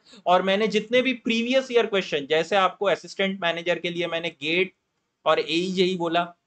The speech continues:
डिप्लोमा वालों के लिए जितने भी स्टेट लेवल एग्जाम है डिप्लोमा के, यूपी के specially, ठीक है, यूपी के specially स्टेट लेवल, उनको देख लीजिए, यूपीपीसीएल का जो हो गया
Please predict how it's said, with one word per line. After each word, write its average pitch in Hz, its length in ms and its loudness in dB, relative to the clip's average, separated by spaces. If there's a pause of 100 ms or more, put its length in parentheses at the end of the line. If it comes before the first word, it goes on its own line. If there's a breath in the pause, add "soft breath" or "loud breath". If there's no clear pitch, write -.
(140)
डिप्लोमा 196 480 2
वालों 196 280 4
के 190 140 -2
लिए 196 180 2
जितने 180 300 -4
भी 202 120 -2
स्टेट 240 420 -2
लेवल 226 280 2
एग्जाम 190 440 2
है 196 60 2
डिप्लोमा 180 520 -2
के, 190 220 -2 (440)
यूपी 254 400 2
के 233 180 4
specially, 190 600 0 (1400)
ठीक 202 140 0
है, 220 100 4
यूपी 233 400 -2
के 233 140 2
specially 196 480 -2
स्टेट 196 360 0
लेवल, 175 320 0 (420)
उनको 196 300 4
देख 202 180 4
लीजिए, 196 320 0
यूपीपीसीएल 185 880 0
का 180 140 0
जो 165 160 -4
हो 160 160 0
गया 170 260 -2